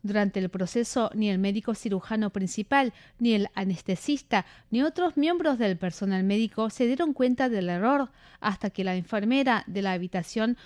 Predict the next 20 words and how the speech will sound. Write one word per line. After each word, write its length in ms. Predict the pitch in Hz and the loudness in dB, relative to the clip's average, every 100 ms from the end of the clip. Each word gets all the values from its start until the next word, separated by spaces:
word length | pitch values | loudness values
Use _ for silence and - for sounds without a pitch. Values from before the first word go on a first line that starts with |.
| - | -8
notó 320 | 254 247 330 339 | -2 -2 2 2
algo 280 | 339 330 | 2 0
extraño 640 | 294 - - 302 330 359 320 - - | -2 -6 -4 0 2 0 -2 -6 -8
al 200 | 247 240 | -2 2
entregar 640 | 233 226 240 285 359 349 - | 2 2 2 4 2 0 0
los 320 | 254 247 - | 0 0 0
medicamentos. 920 | 226 220 220 214 185 156 160 156 - - _ _ _ - - | -2 0 0 0 0 -2 -4 -8 -14 -18 _ _ _ -20 -4
Aunque 240 | 196 196 | -2 0
el 80 | 190 | 0
paciente 560 | 190 185 - 277 247 202 | 0 -2 2 2 2 2
de 80 | 196 | 0
apellido 460 | 185 170 - 214 | -2 -4 0 -2
Juan 380 | 202 277 254 202 - - | 0 2 2 2 -6 -4
ya 160 | - | 2
había 300 | 269 262 262 | 4 4 2
sido 260 | - 254 254 | 2 0 0
operado 480 | 226 214 247 262 214 | 2 2 4 4 0
sin 220 | - 226 | 0 0
necesidad, 720 | 220 - - 233 233 226 233 - - - | 0 -2 -6 0 2 2 0 -8 -16 -6
afortunadamente 1160 | 254 254 220 - 226 277 302 269 285 262 269 | -2 2 2 2 2 4 4 4 4 2 0